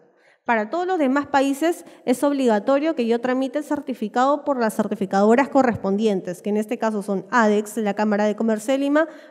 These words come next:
o la Sociedad Nacional de Industria. ¿Tienen un costo? Sí. Están alrededor, entre un aproximado entre los cuarenta y cinco hasta los sesenta soles, me parece. Va a depender de la cantidad de la mercancía, el país al cual se quieran dirigir, etcétera.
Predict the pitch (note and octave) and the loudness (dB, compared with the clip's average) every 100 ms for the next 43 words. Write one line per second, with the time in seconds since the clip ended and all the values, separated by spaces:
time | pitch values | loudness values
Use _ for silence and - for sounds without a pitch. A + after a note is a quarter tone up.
0 | - A3+ C#4 D4 D4+ C#4+ G#3+ A3+ A#3+ G#3+ | -6 0 2 2 0 -2 0 2 0 -2
1 | G3+ G3+ F#3+ F#3 E3+ - - F#3 A#3+ C4 | -2 -2 -2 -2 -4 -10 -10 -2 0 2
2 | C#4 C#4 D4 D#4 - E4+ F4+ - A3 F3+ | 0 -2 -2 -4 -6 -10 -10 -12 -10 -10
3 | - - _ _ - - A3+ B3 B3 A3+ | -12 -20 _ _ -8 -4 -2 -2 -2 -2
4 | G3 G#3 B3+ C#4 - G#3+ G#3 G#3+ A3+ B3+ | -2 0 0 -2 -8 -6 -4 -2 -2 -2
5 | B3 G#3 A3 B3+ C4+ A3 F#3+ F3+ - F#3+ | -4 -2 0 0 -2 -2 -4 -4 -2 0
6 | F#3+ F#3 F3+ F#3+ - D4 D#4 D4+ F4+ E4+ | -2 -4 -6 -8 -2 2 2 2 0 0
7 | A3 G#3+ - G3 F#3+ F#3+ F#3+ G#3 A3 A#3+ | -2 -4 -4 -6 -6 -8 -8 -8 -6 -6
8 | A#3+ C4+ B3+ C#4+ C4 A3 A3+ C4 C4+ C4+ | -4 -2 -2 -2 -2 0 0 0 0 2
9 | A#3 A3+ A#3+ A3+ G#3+ A3+ A#3 B3 A#3+ A3+ | 4 6 4 2 2 4 4 2 2 0
10 | A3 G3 G3 G3 G3 G3+ G#3 G3 F#3 C#4+ | 0 -2 -4 -4 -4 -4 -6 -8 -6 -4
11 | C4+ C4 G3+ A3 G#3+ G#3 G#3+ A3 G#3+ F3+ | -2 -2 -2 0 -2 -2 -2 0 -2 -2
12 | A3 G#3 G3 F3 - - | -4 -4 -4 -8 -10 -14